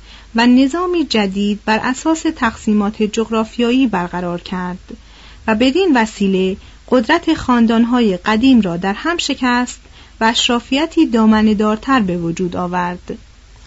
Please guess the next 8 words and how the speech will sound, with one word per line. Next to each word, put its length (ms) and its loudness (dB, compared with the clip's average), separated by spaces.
لوکورگوس 720 4
به 160 -2
قصد 360 -2
جلوگیری 760 2
از 180 -2
پیشرفت 600 -2
طبقه 600 -2
سوداگر 760 -2